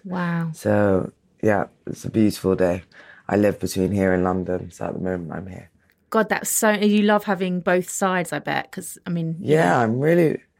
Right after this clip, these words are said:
Speaker 2: I mean, super lucky to have both, you know. Obviously, I'm, London's home,
Speaker 1: Yeah.
Speaker 2: but I'm, like, slowly but surely, like, making this my home,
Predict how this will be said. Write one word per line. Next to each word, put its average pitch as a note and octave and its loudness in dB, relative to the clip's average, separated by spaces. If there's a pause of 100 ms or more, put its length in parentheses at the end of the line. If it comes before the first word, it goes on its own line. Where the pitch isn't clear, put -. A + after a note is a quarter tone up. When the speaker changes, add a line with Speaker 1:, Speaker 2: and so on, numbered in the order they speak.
(180)
Speaker 2:
I D2 -6
mean, B2 -4
super - 0
lucky F2 0
to G2 -2
have F#2+ -2
both, E2+ -2 (100)
you D#2 -10
know. D2+ -6 (440)
Obviously, A2+ 2
I'm, F#2+ 0
London's G#2+ 0
home, E2+ -4 (120)
Speaker 1:
Yeah. F#3 0
Speaker 2:
but G2 0 (260)
I'm, A2 0
like, G2+ 2
slowly G2+ 2
but D2 -2
surely, F2+ 2
like, E2 -2
making D#2 -8
this C#2+ -12
my D2 -12
home, - -14